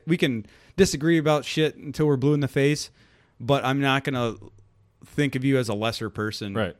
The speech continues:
Speaker 1: or whatever,
Speaker 2: It
Speaker 1: or
Speaker 2: reminds
Speaker 1: feel
Speaker 2: me of
Speaker 1: like
Speaker 2: rugby.
Speaker 1: I'm better than you because of whatever. It's
Speaker 2: Yeah.
Speaker 1: like, like, yeah, we kicked each other's ass. Like, I've gotten into fights with friends,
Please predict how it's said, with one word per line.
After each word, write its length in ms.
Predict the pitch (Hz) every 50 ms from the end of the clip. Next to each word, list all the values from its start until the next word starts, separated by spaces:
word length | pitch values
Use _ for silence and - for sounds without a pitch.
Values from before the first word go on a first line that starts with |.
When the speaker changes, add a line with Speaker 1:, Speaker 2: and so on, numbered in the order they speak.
| _
Speaker 1:
or 200 | - - 104 107 95
whatever, 300 | 95 95 95 90 85 87
Speaker 2:
It 40 | 90
Speaker 1:
or 40 |
Speaker 2:
reminds 200 | 101 113 147 143
Speaker 1:
feel 120 | 151 147 135
Speaker 2:
me 80 | 131
of 100 | 127 104
Speaker 1:
like 40 | 98 104
Speaker 2:
rugby. 380 | 113 123 117 104 95 92 82 -
Speaker 1:
I'm 200 | - 104 127 151 135
better 240 | 143 196 202 175 123
than 160 | 110 107 107
you 180 | 107 101 95
because 340 | 87 98 107 104 - 123 123
of 140 | 135 131 110
whatever. 460 | 123 139 147 156 165 135 107 87 82
It's 120 | 85 - 131
Speaker 2:
Yeah. 80 | 123
Speaker 1:
like, 240 | 113 - - - _ _ _ _ _ _ _ _ _ _ _ - - - -
like, 220 | 165 170 165 -
yeah, 120 | 254 233
we 80 | 180 165
kicked 220 | - 190 180 -
each 120 | 170 - 180
other's 200 | 175 175 160 160
ass. 240 | 170 156 123 - -
Like, 140 | 120 -
I've 140 | 135 156 156 151
gotten 200 | 165 147 147 151
into 180 | 143 143 139 131
fights 320 | - - 147 147 139 -
with 120 | 135 -
friends, 540 | - - 147 143 131 117 123 123 120 - -